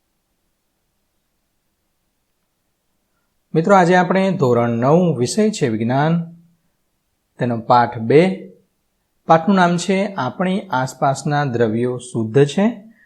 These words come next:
તેની સ્વઅધ્યયન પોથીનું સંપૂર્ણ સોલ્યુશન આજે આપણે આ વીડિયોની અંદર જોવાના છીએ. પરંતુ તે પહેલાં જે મિત્રો અમારી ચેનલમાં નવા છે, જેમણે હજુ સુધી અમારી ચેનલને સબસ્ક્રાઇબ નથી કરી, તે અમારી ચેનલ જરૂર સબસ્ક્રાઇબ કરે.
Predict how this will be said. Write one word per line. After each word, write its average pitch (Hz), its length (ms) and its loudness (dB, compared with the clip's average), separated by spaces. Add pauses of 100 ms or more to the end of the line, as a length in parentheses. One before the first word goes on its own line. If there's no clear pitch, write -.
(140)
તેની 185 180 2
સ્વઅધ્યયન 180 520 0
પોથીનું 170 300 0
સંપૂર્ણ 170 420 -4
સોલ્યુશન 151 520 -4
આજે 113 200 0
આપણે 113 240 -2
આ 110 80 -2
વીડિયોની 110 380 -4
અંદર 107 220 -6
જોવાના 123 400 -2
છીએ. 175 460 -2 (280)
પરંતુ 190 320 4
તે 185 220 4
પહેલાં 170 320 4
જે 135 140 -2
મિત્રો 127 280 -2
અમારી 131 220 -2
ચેનલમાં 110 440 -2
નવા 123 280 -2
છે, 170 220 -2
જેમણે 110 360 -2
હજુ 110 120 -6
સુધી 113 240 -4
અમારી 110 240 -2
ચેનલને 107 360 -6
સબસ્ક્રાઇબ 165 520 -2
નથી 165 200 -2
કરી, 165 240 0
તે 165 80 -6
અમારી 104 260 -4
ચેનલ 104 360 -8
જરૂર 113 320 -2
સબસ્ક્રાઇબ 160 520 -4
કરે. 156 520 0